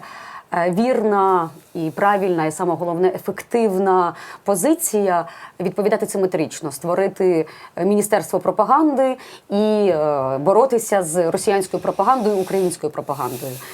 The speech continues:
Не знаю, але моя думка полягає в тому, що варто відповіда-, відповідати асиметрично, наприклад, документальним кіном. А воно дійсно дуже сильне, воно правдиве, і,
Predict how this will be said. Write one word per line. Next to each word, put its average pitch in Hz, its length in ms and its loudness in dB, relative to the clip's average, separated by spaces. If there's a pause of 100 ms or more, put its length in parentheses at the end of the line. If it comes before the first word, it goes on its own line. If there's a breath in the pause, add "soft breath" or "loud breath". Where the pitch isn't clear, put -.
(200 loud breath)
Не 233 140 2
знаю, 349 300 8
але 240 140 4
моя 226 200 4
думка 254 360 0
полягає 190 380 2
в 185 120 -12
тому, 220 240 2
що - 460 -2 (200 loud breath)
варто 202 320 2
відповіда-, 185 420 0
відповідати 196 640 0
асиметрично, 151 840 -2 (480 loud breath)
наприклад, 220 460 2
документальним 180 720 2
кіном. 143 420 -4 (540 loud breath)
А 139 220 -2
воно 190 560 2
дійсно 214 360 -2
дуже 247 240 0
сильне, 220 560 2 (280 loud breath)
воно 175 340 4
правдиве, 214 680 0 (140)
і, 190 200 0